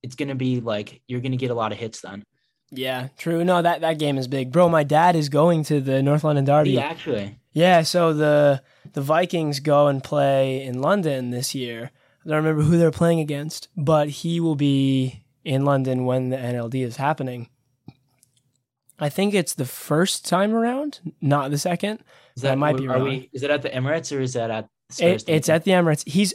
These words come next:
Speaker 2: actually already been to the Emirates, but he's going again for the N L D because it's just different, bro.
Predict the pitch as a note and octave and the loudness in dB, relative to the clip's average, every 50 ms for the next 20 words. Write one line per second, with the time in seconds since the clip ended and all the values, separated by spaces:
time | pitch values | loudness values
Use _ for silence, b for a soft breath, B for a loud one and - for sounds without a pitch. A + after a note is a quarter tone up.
0 | - - G3+ B3 C4 - - G3 F3 - - D#3+ F3+ G3 F#3 E3 C#3 C3+ D3 D3+ | -4 -2 -2 -2 -2 -2 -6 -8 -6 -2 0 0 2 2 0 -2 -2 0 0 2
1 | D#3 D3 C3+ B2+ A#2+ A#2 - C#3 B2+ B2+ B2 B2 C3+ D3+ F3+ G3 A3+ A3+ - - | 2 2 0 -2 -4 -6 -8 -8 -6 -4 -4 -4 -4 -2 -4 -4 -6 -6 -8 -10
2 | - F3 C#3 D#3 E3 E3 D#3 C#3 C#3 E3 F3 F3 F3+ E3 D3 C#3 C#3 D3 D3 C#3+ | -8 -2 0 2 2 2 2 2 4 4 4 6 4 2 0 0 2 2 4 4
3 | C3 A#2+ A#2 A#2 A#2+ - _ - - E3 D#3+ D#3 C#3+ D3+ D3 C#3+ C#3 C#3+ C#3 C#3 | 2 0 -2 -6 -8 -10 _ -6 0 0 2 2 2 0 -2 -2 -2 -2 -2 -2
4 | C#3 C#3+ C#3 C#3+ C#3+ D#3+ E3+ C#3+ D3+ D3 C#3 D#3 C#3+ - C3+ C3 B2 - A#2+ A2 | -2 -2 -2 0 0 0 0 2 2 2 2 0 0 0 -2 -4 -4 -4 -8 -10
5 | G2+ - A2+ A2 - - | -10 -10 -12 -10 -12 -14